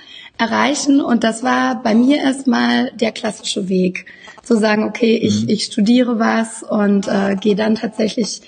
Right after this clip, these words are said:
Speaker 1: in ein Unternehmen und das war für mich auch so ein Prozess. Ich war in der Schule mehr so ein bisschen
Speaker 2: Mhm.
Speaker 1: durchschnittlich, eher unauffällig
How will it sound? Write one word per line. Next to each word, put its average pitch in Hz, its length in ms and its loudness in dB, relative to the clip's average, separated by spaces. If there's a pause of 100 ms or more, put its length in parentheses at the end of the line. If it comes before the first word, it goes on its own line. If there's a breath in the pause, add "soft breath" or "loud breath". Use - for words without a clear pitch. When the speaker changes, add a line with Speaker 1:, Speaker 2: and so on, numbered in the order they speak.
(320 loud breath)
Speaker 1:
in 240 120 6
ein 202 60 -2
Unternehmen 233 580 4
und 226 380 2 (240 loud breath)
das 220 180 -2
war 233 100 2
für 240 120 -4
mich 247 240 2
auch 220 120 -2
so 226 200 -4
ein 214 60 -2
Prozess. 233 540 -2
Ich - 180 -8
war 208 80 0
in 202 80 0
der 196 80 -2
Schule 233 300 2
mehr 214 200 0
so 208 100 -4
ein 202 140 0
bisschen 214 280 -4
Speaker 2:
Mhm. - 100 -4
Speaker 1:
durchschnittlich, 254 720 -2
eher 214 240 0
unauffällig 247 800 2